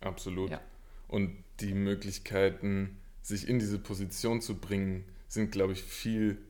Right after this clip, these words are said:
Speaker 1: vielfältiger, als man's oftmals vor Augen hat. Und vielleicht können wir da auch noch ein bisschen selbst lernen, aber auch eben einiges weitergeben.
Speaker 2: Voll. Aber eine Frage hab ich noch. Glaubst du, Geld macht glücklich?
Speaker 1: Sehr gute Frage.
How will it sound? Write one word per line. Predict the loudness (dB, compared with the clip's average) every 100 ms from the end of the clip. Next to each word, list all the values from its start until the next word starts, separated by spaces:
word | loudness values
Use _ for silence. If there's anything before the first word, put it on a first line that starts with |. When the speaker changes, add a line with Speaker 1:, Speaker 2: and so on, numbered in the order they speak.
| -16
Speaker 1:
vielfältiger, | -6 0 2 4 2 2 2 6 6 4
als | 0 0
man's | -2 -2 -2 -6 -4
oftmals | -4 -2 -2 0
vor | 2
Augen | 2 4
hat. | 0 0 -12 -14 -16 -16 -16 -16 -16 -16 -6
Und | -2 0 0
vielleicht | 0 -2 0
können | -2 -2
wir | 0
da | 0 0
auch | -2 -2
noch | -2
ein | -2
bisschen | -2 -2 2
selbst | 4 2 0 -10 -16 -16 -8
lernen, | 0 4 4 4 4
aber | 8 8
auch | 8 6
eben | 2 2
einiges | 0 0 -2
weitergeben. | -4 -2 -4 -6 -8 -10 -14
Speaker 2:
Voll. | -6 -4 -4 -8 -14 -14 -2
Aber | 4 6
eine | 6 4
Frage | 2 2
hab | 0
ich | -4
noch. | -6 -6 -8 -16 -16 -16 -16 -16 -14 -8
Glaubst | 2 2 2 -6
du, | -2
Geld | 0 0 -2
macht | -8 -10 -14
glücklich? | -10 -10 -10 -10 -12 -14 -16 -18 -20 _ _ -20 -20 -20 -20 -20 -20 -20 -12
Speaker 1:
Sehr | -8 -2 0 2
gute | 0 -4 -6
Frage. | -2 0 2 0 0 -2